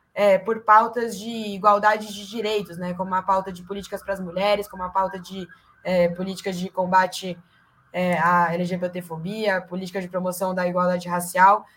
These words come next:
Então, acho que também tem uma permeabilidade muito grande disso, mas pautas também que dependem da trajetória das pessoas. Então, tem pessoas que são da área de segurança pública, que tem um debate mais forte assim.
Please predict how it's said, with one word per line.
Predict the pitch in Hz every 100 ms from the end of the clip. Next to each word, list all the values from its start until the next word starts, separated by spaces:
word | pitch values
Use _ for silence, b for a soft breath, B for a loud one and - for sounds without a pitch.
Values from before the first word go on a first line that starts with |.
| b
Então, | 202
acho | 208
que |
também | - 226
tem | 226
uma | 226
permeabilidade | 233 233 226 220 214 220 233
muito | 240 233
grande | 220 208 180
disso, | 220 247 285 b b
mas | - 226 240
pautas | - 233 240 254
também | 247 240 240
que | 233
dependem | 254 240 247
da | 240
trajetória | 240 247 247 240 233 247
das | 247 247
pessoas. | 262 247 214 175
Então, | 170 180
tem | 196
pessoas | 196 196 190
que |
são | -
da | 190
área | 185 180
de | 175
segurança | 175 180 214
pública, | 214 247 208 185
que | 180
tem | 185
um |
debate | 180 180 175 175
mais | 175
forte | 175 180 185
assim. | 208 190